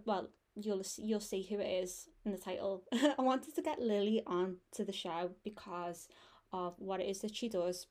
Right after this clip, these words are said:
and the fact that A S M R is so popular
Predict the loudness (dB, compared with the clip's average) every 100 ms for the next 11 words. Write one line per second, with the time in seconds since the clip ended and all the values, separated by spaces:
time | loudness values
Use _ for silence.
0 | _ _ _ _ _ _ _ _ _ -10
1 | 0 0 0 -2 -6 -4 -2 0 0 0
2 | 0 -2 -2 0 0 2 0 -2 -16 -20
3 | -20 -20 _ 4 4 4 -2 -2 0 2
4 | 2 0 -4 -6 -6 -6 -2 2 2